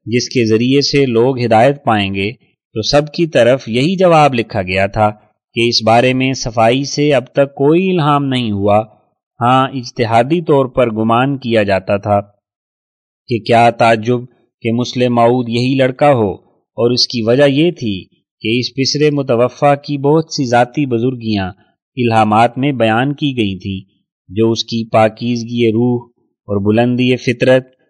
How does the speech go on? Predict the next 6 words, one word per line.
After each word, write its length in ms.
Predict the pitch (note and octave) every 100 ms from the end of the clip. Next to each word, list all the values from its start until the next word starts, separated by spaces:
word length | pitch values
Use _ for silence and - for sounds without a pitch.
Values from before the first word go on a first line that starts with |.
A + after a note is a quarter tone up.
| _
اور 180 | G#2 G#2+
علو 240 | A2 B2 C3+ C#3 C3+
استعداد 800 | C3 - C3+ B2 A#2+ A#2 C3 C3 - _ _ -
اور 140 | A2 G2+
روشن 440 | B2+ C3 C#3 C3
جوہری 440 | A#2+ C3 C3+ C3+